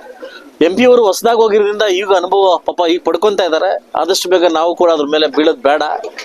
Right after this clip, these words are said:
ಅನುಭವದಿಂದ ಆಚೆ ಬಂದಾದ್ಮೇಲೆ ಖಂಡಿತ ಮಾಡ್ತಕ್ಕಂಥ ವ್ಯವಸ್ಥೆ ಮಾಡ್ತಾ ಇದ್ದಾರೆ. ನಾನು ಕೂಡ ತ್ರಿಬಲ್ ಆರ್ ಒಂದು ಸ್ಕೀಮಲ್ಲಿ ಅರವತ್ತು ಕೋಟಿ ರೂಪಾಯಿನ ರೆಡಿ ಮಾಡಿ ಕೊಟ್ಟಿದ್ದೀನಿ. ಸೋಮಣ್ಣರು ಕೂಡ ಮೀಟ್ ಮಾಡಿದ್ದೀನಿ, ಅವರು ಪಾಸಿಟಿವ್ ಉತ್ತರ ಕೊಟ್ಟಿದ್ದಾರೆ. ಅರವತ್ತು ಕೋಟಿ ರೂಪಾಯಿ ಆ ತ್ರಿಬಲ್ ಆರ್ ಅಲ್ಲಿ ಬರ್ತಾ ಇದೆ. ಅಮೃತ್ ಟೂ ಅಲ್ಲಿ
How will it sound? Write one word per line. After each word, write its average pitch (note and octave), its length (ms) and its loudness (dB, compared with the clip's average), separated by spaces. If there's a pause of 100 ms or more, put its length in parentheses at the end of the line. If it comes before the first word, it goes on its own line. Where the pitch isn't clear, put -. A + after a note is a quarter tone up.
(420)
ಅನುಭವದಿಂದ E3+ 480 2
ಆಚೆ F3 260 0
ಬಂದಾದ್ಮೇಲೆ E3+ 480 0
ಖಂಡಿತ D#3 220 0 (140)
ಮಾಡ್ತಕ್ಕಂಥ C#3+ 440 -2 (280)
ವ್ಯವಸ್ಥೆ E3 360 0 (120)
ಮಾಡ್ತಾ D#3+ 260 -2
ಇದ್ದಾರೆ. C3 220 0 (720)
ನಾನು G3+ 240 -2
ಕೂಡ G#3+ 80 4 (120)
ತ್ರಿಬಲ್ A3 340 2
ಆರ್ G#3 120 0
ಒಂದು F3 200 -4
ಸ್ಕೀಮಲ್ಲಿ F#3+ 340 0
ಅರವತ್ತು F#3 320 -2
ಕೋಟಿ F3+ 160 2
ರೂಪಾಯಿನ F3 340 -2
ರೆಡಿ E3+ 200 2
ಮಾಡಿ E3 180 -2
ಕೊಟ್ಟಿದ್ದೀನಿ. D3 400 0 (560)
ಸೋಮಣ್ಣರು G3 380 2
ಕೂಡ F3+ 160 2
ಮೀಟ್ D#3+ 180 -2
ಮಾಡಿದ್ದೀನಿ, D3+ 360 0 (260)
ಅವರು D3+ 180 0 (100)
ಪಾಸಿಟಿವ್ E3 320 0
ಉತ್ತರ D#3 240 0
ಕೊಟ್ಟಿದ್ದಾರೆ. C3 340 0 (120)
ಅರವತ್ತು E3 320 -2
ಕೋಟಿ D#3+ 200 2
ರೂಪಾಯಿ D3+ 220 -2 (340)
ಆ D3 140 -2
ತ್ರಿಬಲ್ E3+ 300 0
ಆರ್ D#3 100 0
ಅಲ್ಲಿ D3 160 -4
ಬರ್ತಾ C3+ 240 -4
ಇದೆ. D3+ 120 0 (480)
ಅಮೃತ್ G#3 400 -2
ಟೂ G#3+ 120 4
ಅಲ್ಲಿ G#3+ 120 0